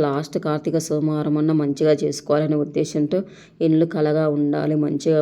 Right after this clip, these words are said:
ఉండాలనే ఉద్దేశంతో అంతటా దీపాలైతే పెట్టామండి.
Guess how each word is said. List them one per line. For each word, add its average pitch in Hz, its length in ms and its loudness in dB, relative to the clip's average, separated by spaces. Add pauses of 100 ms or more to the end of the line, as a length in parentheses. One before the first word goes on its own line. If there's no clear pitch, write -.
ఉండాలనే 147 340 0
ఉద్దేశంతో 156 500 -2
అంతటా 160 400 -2 (1040)
దీపాలైతే 165 600 2
పెట్టామండి. 147 640 0